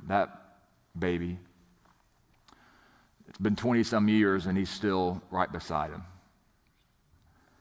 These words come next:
I, uh, I can't help but to think if Joseph wanted out of this situation, here's his chance. If Joseph wanted out of this situation,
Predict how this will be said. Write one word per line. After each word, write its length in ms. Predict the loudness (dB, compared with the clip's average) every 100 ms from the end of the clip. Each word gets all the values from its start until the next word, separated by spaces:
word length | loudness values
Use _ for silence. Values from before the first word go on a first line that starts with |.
| _ _
I, 240 | 2 4
uh, 300 | 4 4 2 -4 -10 -20 _ _ _ _ _ _ _ _ _ _ _ _ _ _ _ _ _ _
I 40 | -2
can't 180 | 0 6
help 180 | 6
but 100 | 6 0
to 60 |
think 240 | 2 2 2
if 60 |
Joseph 380 | 4 4 4 2
wanted 260 | 4 4 8
out 200 | 8 6
of 60 |
this 120 | 2
situation, 720 | -4 -6 -2 0 0 0 -2 -2
here's 240 | -2 -4
his 100 | -10
chance. 520 | -10 -8 -8 -12 -16 -20 _ _ _ _ _ _ _ _ _ _ _ _ _ _
If 120 | -6
Joseph 380 | 4 6 6 2
wanted 280 | 2 4 6
out 280 | 8 10 8
of 120 | 4
this 160 | 0
situation, 920 | 0 -4 -2 -2 0 0 -2 -6 -8